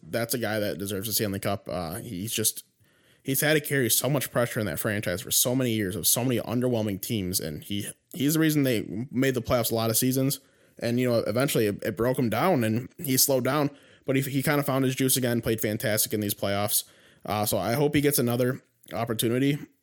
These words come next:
to, you know, or, like, at least, like, whether with Montreal or somewhere else, as I said, to, to really get a chance at a cup, because he's the guy that deserves it.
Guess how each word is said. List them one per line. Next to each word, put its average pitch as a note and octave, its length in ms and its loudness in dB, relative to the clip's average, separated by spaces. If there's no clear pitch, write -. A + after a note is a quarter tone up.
to, C3 200 0
you B2+ 80 0
know, A#2+ 100 2
or, G#2+ 300 2
like, A2 160 0
at A2+ 100 0
least, C3 280 2
like, A#2 160 -2
whether B2 260 0
with A#2+ 240 0
Montreal A2+ 360 0
or G#2 80 0
somewhere A2 220 0
else, A2 120 -2
as F#2+ 60 0
I F#2 60 0
said, G#2+ 360 0
to, G2+ 120 -2
to A2+ 180 0
really A2 160 2
get G#2 100 -2
a G#2 60 -2
chance G#2+ 240 -4
at F2+ 80 -4
a E2 40 -6
cup, F2+ 240 -4
because D2+ 280 -4
he's G2 100 0
the F#2+ 80 0
guy D#2 80 0
that - 140 -2
deserves D2 320 -2
it. D#2 120 -4